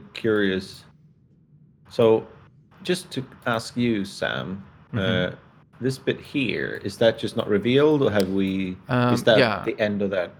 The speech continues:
Speaker 2: You took a pretty direct route, so I'm just revealing what you would have noticed glancing left and right, basically. So
Speaker 1: Gotcha.
Speaker 2: you presume there's, like, another corridor there, um, and also you would see, sorry,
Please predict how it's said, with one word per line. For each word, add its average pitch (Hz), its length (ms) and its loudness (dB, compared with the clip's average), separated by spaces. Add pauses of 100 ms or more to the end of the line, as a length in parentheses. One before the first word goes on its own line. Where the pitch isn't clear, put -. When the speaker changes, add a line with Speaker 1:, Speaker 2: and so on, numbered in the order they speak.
(320)
Speaker 2:
You 135 200 -4
took 180 240 -6
a - 20 -18
pretty 135 540 -8 (100)
direct 117 560 -4
route, 113 520 -8 (100)
so 117 460 -2
I'm 117 140 -4
just 120 200 -6
revealing 117 360 -4
what 110 140 -2
you 120 140 -6
would 120 120 -2
have 117 160 -6
noticed 117 440 -6 (280)
glancing 120 600 -2
left 117 240 -4
and 110 100 -4
right, 104 260 -2
basically. - 480 -12 (300)
So 127 260 4
Speaker 1:
Gotcha. - 460 -8
Speaker 2:
you 139 160 -2
presume 156 460 -2
there's, 131 160 2
like, 120 140 -2
another 120 200 -2
corridor 135 500 -2
there, 170 360 -4 (240)
um, 120 380 -4 (120)
and 131 100 -2
also 139 280 -2
you 123 180 -2
would 123 140 -4
see, 120 320 -4
sorry, 131 340 -10